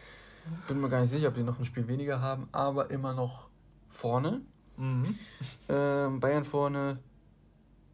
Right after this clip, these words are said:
Speaker 1: Sechs eins jetzt am Dienstag gewonnen gegen Bremen. Am Sonntag freue ich mich, ist, äh, nämlich die N F L in München. Ähm, das werde ich mir, glaub ich, reinziehen. Sonntag fünfzehn Uhr dreißig.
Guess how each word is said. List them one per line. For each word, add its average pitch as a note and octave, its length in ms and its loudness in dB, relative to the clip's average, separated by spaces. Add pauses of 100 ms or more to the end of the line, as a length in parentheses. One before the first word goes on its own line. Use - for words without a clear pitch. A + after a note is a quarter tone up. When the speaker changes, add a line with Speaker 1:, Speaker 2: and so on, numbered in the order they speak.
(180)
Speaker 1:
Sechs C3 220 0
eins B2 200 2
jetzt - 120 -4
am A#2+ 320 0
Dienstag B2 300 0
gewonnen A#2+ 340 0
gegen A#2+ 960 -4
Bremen. E3 1040 2 (380)
Am B2 100 2
Sonntag F#3 520 4 (260)
freue D3 240 8
ich D#3+ 80 0
mich, F#3 240 -2
ist, - 260 -8
äh, B2 160 0
nämlich A#2+ 240 2
die - 160 -4
N B2 80 2
F A#2+ 140 2
L C#3+ 160 0
in D3+ 160 0
München. D#3+ 400 2 (720)
Ähm, C3+ 760 6
das B2+ 140 0
werde C3+ 100 2
ich B2+ 60 0
mir, C3+ 60 0
glaub B2 160 4
ich, B2 120 0
reinziehen. D#3 420 0
Sonntag C#3 300 -2
fünfzehn - 280 -4
Uhr A#2+ 60 2
dreißig. C#3 600 -2